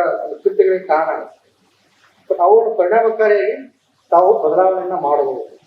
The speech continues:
ಸರ್ಕಾರಗಳು ಈಗ ಬಡತನದ ಮೇಲೆತ್ತಕ್ಕೆ ಅನೇಕ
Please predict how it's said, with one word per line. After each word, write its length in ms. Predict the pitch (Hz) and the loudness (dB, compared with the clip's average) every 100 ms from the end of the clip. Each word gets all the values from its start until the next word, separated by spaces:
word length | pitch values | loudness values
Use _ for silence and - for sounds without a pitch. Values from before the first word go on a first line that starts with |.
| _ _ _ - - - _ | _ _ _ -20 -20 -20 _
ಸರ್ಕಾರಗಳು 600 | 143 139 180 185 180 180 | -2 0 0 -2 -4 -2
ಈಗ 140 | 180 170 | -2 -2
ಬಡತನದ 560 | 165 165 180 180 180 | -4 -2 -2 -2 -6
ಮೇಲೆತ್ತಕ್ಕೆ 380 | 170 175 349 339 | -4 -6 -6 -4
ಅನೇಕ 420 | 330 453 453 - | 4 4 4 -4